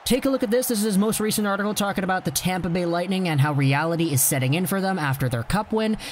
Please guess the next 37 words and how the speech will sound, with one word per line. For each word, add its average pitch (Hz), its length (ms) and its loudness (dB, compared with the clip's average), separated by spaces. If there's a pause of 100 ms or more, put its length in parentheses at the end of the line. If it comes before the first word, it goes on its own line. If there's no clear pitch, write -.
It 220 140 0
was 202 160 2
uploaded 151 560 0 (140)
yesterday. 113 680 -2 (380)
Let's 226 220 0
take 311 180 2
a 311 40 4
little 302 200 2
bit 285 100 0
of 269 80 0
a 285 60 0
scroll 254 560 2
down 214 400 0
into 196 360 0
the 208 240 0
Around 214 680 0
the 190 140 2
Board 190 480 0
section 151 520 0
of 131 120 0
this 131 160 2
article, 131 480 0 (280)
where 190 280 0
the 170 120 0
first 285 380 0
sentence 196 480 2
kind 147 380 2
of 147 120 2
tells 131 320 2
the 131 120 4
entire 123 380 2
story 123 300 0
we're 120 140 0
talking 123 320 0
about 120 240 -2
here. 117 240 -2 (360)
"An 196 200 0